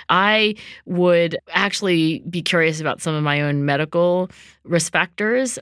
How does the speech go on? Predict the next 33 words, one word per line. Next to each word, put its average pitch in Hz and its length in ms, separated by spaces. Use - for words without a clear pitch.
I 185 120
would 208 120
have, 196 260
I 165 80
think, 185 220
the 170 140
opposite 208 720
reaction 202 720
as 175 200
what 170 280
Steve 175 260
Heine 170 260
finds 180 560
with 170 240
genetic 160 380
essentialism. 196 720
For 214 120
example, 220 400
if 156 120
you 175 60
told 180 200
me 175 100
that 160 160
I 151 80
have 160 400
a 147 220
tendency 180 540
towards 160 420
diabetes, 143 800
I 185 120
would 202 140
be 190 140
like, 156 420